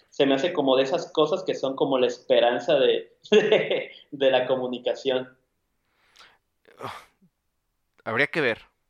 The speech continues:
Speaker 1: No,
Speaker 2: Habría
Speaker 1: o
Speaker 2: que
Speaker 1: sea,
Speaker 2: ver. Porque
Speaker 1: pues sí,
Speaker 2: to-,
Speaker 1: no sé,
Speaker 2: todos se
Speaker 1: no sé.
Speaker 2: mudan, <laughs> es que todos nos mudamos a plataformas. Entonces, si todo el mundo saca sus podcasts también, pues va a haber podcast de muchas cosas que, de las
Speaker 1: Esa es
Speaker 2: mismas
Speaker 1: la
Speaker 2: que
Speaker 1: cosa.
Speaker 2: estamos, este,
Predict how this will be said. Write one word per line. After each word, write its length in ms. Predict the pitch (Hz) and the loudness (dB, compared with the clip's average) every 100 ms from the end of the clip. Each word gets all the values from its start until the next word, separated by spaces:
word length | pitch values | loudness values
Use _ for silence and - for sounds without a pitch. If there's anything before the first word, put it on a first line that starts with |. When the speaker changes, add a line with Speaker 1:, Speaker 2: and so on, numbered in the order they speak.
| _ _ _ _ - | _ _ _ _ -2
Speaker 1:
No, 120 | 202 | 4
Speaker 2:
Habría 140 | 190 156 | 6 6
Speaker 1:
o 40 | |
Speaker 2:
que 40 | 156 | 6
Speaker 1:
sea, 200 | 160 143 | 4 2
Speaker 2:
ver. 80 | - _ _ _ _ _ _ _ _ | -4 _ _ _ _ _ _ _ _
Porque 240 | 123 139 185 | -4 2 2
Speaker 1:
pues 100 | - | 2
sí, 80 | 190 | 0
Speaker 2:
to-, 160 | 180 | 0
Speaker 1:
no 20 | |
sé, 60 | 196 | 0
Speaker 2:
todos 240 | 185 190 | 0 0
se 100 | 180 | 2
Speaker 1:
no 40 | 143 | 2
sé. 120 | 147 | 2
Speaker 2:
mudan, 300 | 170 156 139 | 4 2 0
<laughs> 60 | - | -6
es 60 | |
que 80 | 131 | -10
todos 220 | - 170 | -6 -2
nos 140 | 175 135 | 0 -2
mudamos 560 | 127 113 127 160 139 | -2 -2 -2 0 -2
a 240 | 123 113 98 | 0 -2 -4
plataformas. 800 | 110 - 101 123 151 113 98 _ _ _ _ _ | -8 -8 -8 -6 -4 -6 -10 _ _ _ _ _
Entonces, 280 | - 113 - | -14 -14 -14
si 120 | 110 | -12
todo 220 | - 147 | -4 -2
el 60 | 151 | 0
mundo 220 | 156 151 | -2 -4
saca 300 | - 147 147 | -8 -10 -12
sus 140 | 123 | -12
podcasts 420 | - 135 - 135 - | -10 -10 -8 -12 -10
también, 360 | 101 107 117 _ _ _ _ _ | -10 -8 -10 _ _ _ _ _
pues 120 | 104 | -10
va 60 | 104 | -8
a 20 | |
haber 160 | 113 - | -8 -8
podcast 420 | 120 - 123 101 | -14 -12 -12 -10
de 80 | 101 | -12
muchas 340 | 104 120 127 | -10 -10 -10
cosas 360 | - 127 131 123 | -12 -14 -14 -14
que, 400 | - 110 80 - _ _ _ _ - | -10 -8 -10 -14 _ _ _ _ -16
de 60 | 110 | -10
las 140 | 113 | -8
Speaker 1:
Esa 120 | 110 131 | -6 -6
es 40 | |
Speaker 2:
mismas 100 | 147 | -4
Speaker 1:
la 80 | 139 | -6
Speaker 2:
que 60 | 120 | -6
Speaker 1:
cosa. 200 | 135 120 | -4 -4
Speaker 2:
estamos, 260 | 127 123 | -4 -8
este, 640 | 113 - 104 95 92 87 | -10 -14 -10 -10 -10 -14